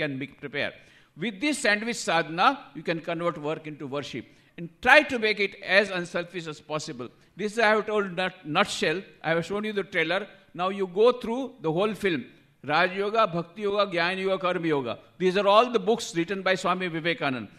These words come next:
You will get detailed information there. And the books are available in the bookshop outside. Pl-, or you can go to Ramakrishna Math Khar and get all the books. But,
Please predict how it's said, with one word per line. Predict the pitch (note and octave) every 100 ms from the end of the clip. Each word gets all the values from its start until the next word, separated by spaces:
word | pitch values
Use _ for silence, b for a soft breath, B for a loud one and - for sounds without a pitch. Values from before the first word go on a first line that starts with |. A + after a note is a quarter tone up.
| B -
You | G3
will | G#3
get | G3 F#3 D#3+
detailed | G3+ A3+ C4+ B3+
information | A3 G#3 G3 G3 G3+ F3
there. | D#3+ D3 G#3 - - _ _ _ _ _ _ _ _ _ -
And | F3+ G3 G3+ F#3+
the |
books | D#3+ F#3+ -
are | F#3+
available | F3+ F#3+ G3+ G3
in | F#3
the |
bookshop | F3 F3+ - F#3+ F#3
outside. | D3+ D#3 - F#3 A#3 - b b _
Pl-, | F3
or | F#3 F#3+ G3
you | F#3+
can | F#3+ F#3
go | E3+ F3+
to | F3+
Ramakrishna | D#3+ D#3+ E3+ F3 F3
Math | E3+ E3
Khar | - D3 E3
and | E3 D#3
get | D#3 D#3
all | C#3
the | D3
books. | C3+ F#3+ G3+ - b b b
But, | - F3 G#3+